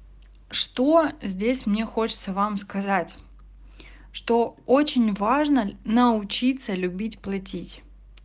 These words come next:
и оплачивать всегда всё, что вам приносит какую-то пользу. Прекратите использовать своих друзей, своих родственников в, в каких-то корыстных целях. То есть, например, есть у вас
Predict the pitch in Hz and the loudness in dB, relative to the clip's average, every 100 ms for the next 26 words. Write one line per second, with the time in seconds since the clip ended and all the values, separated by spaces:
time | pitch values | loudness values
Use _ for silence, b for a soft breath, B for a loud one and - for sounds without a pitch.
0 | - 240 247 220 226 247 311 311 - 185 | -6 2 4 4 2 4 4 2 -4 -6
1 | 175 - - - - - 214 190 196 233 | -8 -10 -20 -16 -10 -8 -6 -2 2 2
2 | 320 349 - - - 233 277 - 190 175 | 0 -6 -16 -12 -2 0 -2 -4 -8 -2
3 | 196 233 269 B B B - 202 202 220 | 0 2 -2 B B B -8 -4 -2 -2
4 | 220 - 190 208 208 202 190 180 - - | -8 -10 -10 -8 -8 -6 -4 -6 -6 -16
5 | - - B B B B - 254 254 247 | -20 -20 B B B B 0 2 4 4
6 | 247 247 277 294 247 - 196 - - 214 | 2 0 -2 0 -2 -2 -6 -10 0 4
7 | 247 208 185 175 - 220 247 220 233 190 | 4 2 -4 -6 -4 -4 -4 -4 -6 -2
8 | 185 185 185 190 226 - 208 214 202 202 | -2 -4 -6 -8 -6 -6 -6 -4 -6 -8
9 | 185 - - - B B B B B B | -10 -12 -16 -20 B B B B B B
10 | - - - - 294 262 185 - - - | -20 -20 -20 -20 -18 -16 -16 -18 -20 -20
11 | - - - 190 269 277 285 202 202 220 | -20 -16 -12 -8 -4 -4 -4 -4 -4 -4
12 | 240 202 - 196 175 165 - - - 208 | -4 -6 -6 -4 -4 -6 -14 -20 -6 -2
13 | 185 - 202 196 202 185 180 185 233 220 | -2 -2 -6 -4 -2 -2 -2 -2 -2 -2
14 | 180 196 220 - | -2 2 0 -2